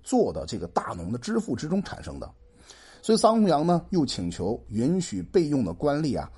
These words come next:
可以捐粮以补授食官，还有罪人也可以捐粮抵赎所犯的罪。比如说你犯了这个打砸抢了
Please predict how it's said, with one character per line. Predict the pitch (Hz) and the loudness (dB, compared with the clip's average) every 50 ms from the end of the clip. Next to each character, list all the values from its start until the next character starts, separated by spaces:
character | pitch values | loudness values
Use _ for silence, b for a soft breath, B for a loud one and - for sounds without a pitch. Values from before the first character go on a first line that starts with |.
| b b b | b b b
可 | - - | -2 0
以 | 139 127 107 | 2 2 2
捐 | - - 185 175 185 180 | 2 2 2 2 2 2
粮 | 147 95 76 80 110 - - - | 0 0 0 -2 -4 -6 -8 -8
以 | - 107 135 | -4 -2 -2
补 | 131 127 - 101 92 92 | -2 -2 -4 -6 -6 -6
授 | - - 156 120 | -4 -2 -4 -4
食 | - - - 98 127 | -4 -6 -6 -6 -2
官， | - 175 175 190 180 - - B B B B B B B B B | 2 2 2 2 0 -6 -18 B B B B B B B B B
还 | - | 6
有 | 175 180 170 | 6 6 6
罪 | 175 - 302 302 262 | 6 4 0 2 2
人 | 170 120 90 69 73 90 - - | 2 0 -2 -4 -6 -8 -10 -6
也 | - 110 117 | -2 -2 -2
可 | 214 - 165 | 0 2 0
以 | 139 110 | 0 0
捐 | - - - 202 196 196 202 196 | 0 2 6 6 6 6 6 4
粮 | 160 113 87 80 95 135 - - b b b b b b - | 4 2 2 0 -2 -2 -4 -8 b b b b b b -6
抵 | - 120 151 196 220 | -4 0 4 4 4
赎 | - - 131 135 - | 4 2 -2 -4 -4
所 | - - - 95 | -6 -8 -8 -8
犯 | 90 - 165 147 98 | -2 0 0 0 0
的 | 67 | -4
罪。 | 65 - 151 - - - - - _ - - | -4 -4 -4 -4 -6 -10 -20 -20 _ -20 -10
比 | - 101 | -4 -2
如 | 117 127 | 2 2
说 | 180 175 | 2 2
你 | 135 107 92 80 | 2 0 -4 -6
犯 | - - 160 143 117 | -2 0 0 2 2
了 | 98 85 73 | 0 -4 -4
这 | 80 104 | -6 -6
个 | 92 92 87 | -6 -6 -6
打 | - - - 82 64 50 - | -4 -2 -2 -2 -2 -4 -6
砸 | - - 69 76 113 127 - - - - _ _ | -6 -4 -2 0 0 -2 -2 -6 -16 -20 _ _
抢 | - - - - 78 78 | -8 -6 -6 -6 -6 -6
了 | 80 80 | -6 -8